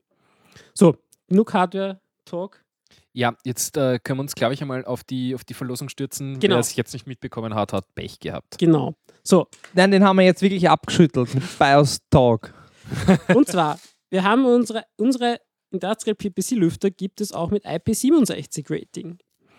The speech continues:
Speaker 1: Das heißt, man kann sie auch unter Wasser stecken. Zwar nicht, natürlich nicht, äh, ewig, un-, man kann sie nicht auf den Grund senken, das wird trotzdem funktionieren, aber sie
Speaker 2: Also
Speaker 1: sind zumindest wasserfest.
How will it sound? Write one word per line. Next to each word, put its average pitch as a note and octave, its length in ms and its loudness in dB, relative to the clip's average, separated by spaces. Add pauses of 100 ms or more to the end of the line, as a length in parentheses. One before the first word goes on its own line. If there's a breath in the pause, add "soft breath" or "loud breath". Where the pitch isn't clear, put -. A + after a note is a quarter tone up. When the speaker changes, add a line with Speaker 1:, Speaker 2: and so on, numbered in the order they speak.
(260 loud breath)
Speaker 1:
Das A3+ 200 -4
heißt, E3+ 480 -2 (200)
man F3+ 200 0
kann D#3+ 200 2
sie F3 120 2
auch F#3 80 0
unter F3 240 -4
Wasser A3 220 -4
stecken. - 400 -16 (920)
Zwar F3 180 2
nicht, F#3 240 4
natürlich F3 400 -2
nicht, D#3 260 -4 (800)
äh, - 280 -20 (320)
ewig, E3+ 400 -12
un-, F#3+ 180 -10 (100)
man F#3+ 140 -6
kann G#3+ 160 2
sie G#3+ 80 -2
nicht G#3+ 160 -2
auf F#3 80 -2
den D#3+ 80 -8
Grund A3+ 220 -4
senken, A3+ 240 -2
das G3 100 -6
wird D#3+ 120 -6
trotzdem F3+ 260 -6
funktionieren, A3 440 -6 (920 soft breath)
aber E3+ 480 0 (260)
sie - 100 -14
Speaker 2:
Also - 160 -4
Speaker 1:
sind A3+ 140 -4
zumindest A#3+ 420 2 (140)
wasserfest. - 540 -4